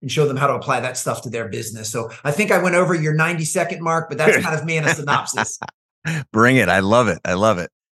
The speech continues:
Speaker 2: Well, uh, I guess for the folks who are listening and watching right now, they know immediately, having heard you articulate your,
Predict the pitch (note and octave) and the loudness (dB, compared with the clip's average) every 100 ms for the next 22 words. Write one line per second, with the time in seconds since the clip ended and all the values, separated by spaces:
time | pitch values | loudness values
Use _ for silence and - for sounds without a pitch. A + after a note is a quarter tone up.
0 | _ _ - G#2+ A2 - _ _ _ _ | _ _ 0 2 2 -2 _ _ _ _
1 | _ G2+ F#2 F#2+ - G2 A#2+ A#2 - - | _ -2 0 0 0 -2 -2 -4 -8 -14
2 | - G2+ F#2 A2+ G#2 - F#2+ F2 F2+ - | -6 -4 -2 0 -2 -2 -2 -2 -4 -2
3 | F2 E2+ E2+ - E2 D#2+ D#2+ E2 E2 E2 | -2 -2 -2 -4 -6 -6 -8 -8 -8 -4
4 | F#2+ F#2 F2+ F2+ F#2 G2 A2 F#2+ B1+ E2+ | -2 0 0 0 2 4 4 2 -2 -6
5 | F2+ F2 D#2+ D2+ E2 E2 E2+ D#2 D#2+ D#2+ | -6 -6 -6 -6 -6 -6 -6 -10 -8 -6
6 | D#2 - D#2+ - F2 - D#2+ D#2+ D#2+ - | -4 -6 -8 -4 -6 -4 -4 -2 -4 -8
7 | _ _ _ _ _ - F#2+ G2+ G2 F#2 | _ _ _ _ _ -2 4 6 6 4